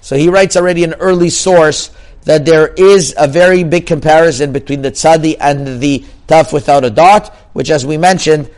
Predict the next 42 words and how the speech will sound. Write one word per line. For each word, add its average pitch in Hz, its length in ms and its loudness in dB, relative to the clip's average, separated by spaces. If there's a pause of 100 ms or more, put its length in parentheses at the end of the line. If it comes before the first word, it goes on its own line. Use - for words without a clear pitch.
(160)
would, 151 300 2
uh, 147 280 6
w-, 139 220 -2
w-, 139 220 -2
would 143 220 0
fit. 135 280 0
And 139 140 0
also - 320 2
under-, 165 220 0 (300)
understood 165 480 -2
why 165 220 4
the 151 120 0
taf 185 280 0
is 139 160 -4
why 156 240 2
Oltiot 160 460 -2
Daltanat, 165 640 0 (360)
which 151 220 -2
is - 160 -8
from 156 180 -4
the 151 80 0
la-, 156 260 -2
from 147 200 -8
the 143 100 0
Lashon. 147 540 2
So 143 200 -2
ta, 185 600 0 (200)
you 143 120 -4
really 170 240 0
go 175 140 2
from 156 160 -6
Lashon. 151 300 -2 (140)
Th, 190 240 2 (340)
well, 113 240 0
th - 120 -10
also 131 380 0
maybe 123 240 -2
a 120 40 -4
little 123 140 -2
bit, 127 200 -4
but - 260 -8
ta 190 440 2